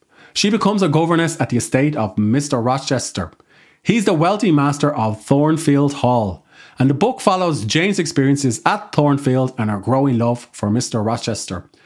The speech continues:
It's also about the secrets and obstacles that keep them apart. The object of her affection is already married and he's locked his wife up in the attic.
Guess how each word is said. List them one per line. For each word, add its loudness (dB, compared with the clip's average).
It's -2
also 0
about 0
the -2
secrets -2
and -2
obstacles 0
that -4
keep -4
them -2
apart. -4
The 2
object -2
of 0
her 2
affection 0
is -2
already 2
married 2
and 4
he's 0
locked 0
his 0
wife 0
up -4
in 0
the -2
attic. -4